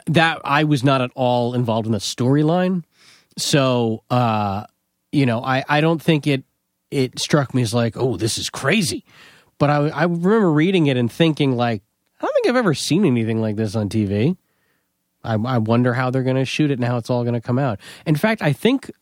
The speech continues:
the first version of that script that I read was kinda different than, than what ultimately they shot. I know that script went through a lot of tweaks, and a lot of the scenes in there were largely improvised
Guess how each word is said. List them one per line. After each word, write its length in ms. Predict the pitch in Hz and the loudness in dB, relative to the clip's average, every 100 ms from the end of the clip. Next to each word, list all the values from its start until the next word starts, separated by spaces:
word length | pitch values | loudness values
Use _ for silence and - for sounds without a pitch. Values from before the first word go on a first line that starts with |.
| - | -8
the 380 | 175 143 139 143 | 0 2 2 0
first 400 | 165 - 170 185 | -4 0 0 2
version 300 | 143 156 143 135 | 2 2 2 0
of 40 | |
that 100 | 123 | -2
script 220 | - 139 | -2 -2
that 100 | 127 | 0
I 40 | 123 | 2
read 200 | 127 120 | 2 0
was 140 | 113 | -2
kinda 300 | - 175 233 | -4 -2 0
different 400 | 208 156 - 104 | 0 0 0 0
than, 200 | 113 104 | 0 0
than 160 | 101 110 | 0 0
what 140 | 110 | 0
ultimately 480 | 127 123 120 117 110 | 0 -2 -2 -2 0
they 160 | 104 95 | 0 -2
shot. 420 | - 127 107 92 | -2 -2 -2 -4
I 100 | 101 | -2
know 120 | 135 | 0
that 200 | 143 185 | 0 -2
script 340 | - - 160 - | -2 -2 -2 0
went 180 | 131 - | -2 0
through 160 | 117 | -2
a 20 | |
lot 360 | 107 117 120 123 | 0 2 2 2
of 480 | 120 117 110 95 - - - - | 0 0 -2 -6 -14 -20 -16 -6
tweaks, 680 | - 156 139 - - - - - - - | 0 2 2 -2 -6 -6 -8 -14 -20 -10
and 640 | - 123 117 113 110 104 - - - - _ - | -2 0 2 2 2 0 -4 -16 -20 -20 _ -8
a 60 | 139 | 0
lot 260 | 135 143 180 | 2 2 2
of 60 | |
the 60 | 156 | 0
scenes 340 | - 156 156 | 0 2 2
in 120 | 139 131 | 2 2
there 220 | 123 120 | 2 0
were 280 | 117 113 110 | 0 -2 -2
largely 580 | 123 113 127 135 127 110 | -4 0 0 0 0 0
improvised 720 | 123 120 95 80 - - - | 0 -2 -4 -6 -10 -14 -16